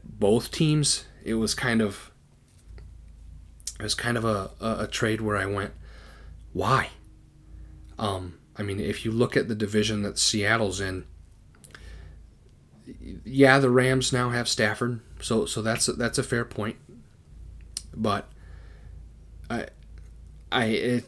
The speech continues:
there's just a lot of question marks. I, I really don't know where the Seahawks are going with this. They've gotta get a quarterback from somewhere else. They, they've gotta either find a veteran,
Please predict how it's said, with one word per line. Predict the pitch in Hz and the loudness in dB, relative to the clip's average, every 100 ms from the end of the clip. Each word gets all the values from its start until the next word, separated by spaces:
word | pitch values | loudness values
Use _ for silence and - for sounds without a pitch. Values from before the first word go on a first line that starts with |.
| 139 | 4
there's | 123 107 | 4 4
just | 110 98 | 0 0
a | |
lot | 92 85 | -2 -2
of | - | -4
question | 90 - 95 | -4 -4 -4
marks. | 87 90 - - | -4 -8 -8 -2
I, | 101 | -2
I | 98 | 0
really | 98 95 107 107 98 | -2 0 2 2 0
don't | 107 98 - | 0 -2 -2
know | 98 95 | -4 -2
where | 95 90 | -2 -2
the | 80 | -2
Seahawks | - 110 92 98 - | 0 0 0 -2 -2
are | 90 | 0
going | 98 120 | 2 4
with | 127 - | 2 2
this. | 139 - - - - - - - - | 0 0 -4 -14 -16 -16 -16 -16 -14
They've | 113 113 104 | 0 2 4
gotta | 98 107 101 | 2 2 2
get | 101 95 | 2 2
a | |
quarterback | - 107 101 101 98 | 0 0 2 2 0
from | - | -2
somewhere | 82 101 90 90 | 0 0 0 -2
else. | 85 - - | -4 -4 -2
They, | 101 107 | 0 2
they've | 110 104 | 0 4
gotta | 104 110 | 4 6
either | 104 101 92 | 4 2 0
find | - 110 110 | 2 4 4
a | |
veteran, | 101 107 117 131 | 4 6 6 4